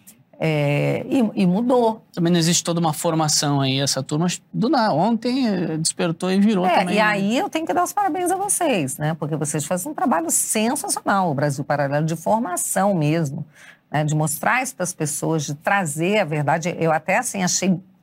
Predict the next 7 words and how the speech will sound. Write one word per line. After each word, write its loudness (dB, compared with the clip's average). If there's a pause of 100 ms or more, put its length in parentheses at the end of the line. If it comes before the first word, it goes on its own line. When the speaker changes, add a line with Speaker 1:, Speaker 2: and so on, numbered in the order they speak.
(160)
Speaker 1:
cara, -4 (520)
super -2
injusto, 0
né? 2
Quando 0
vocês -2
foram 0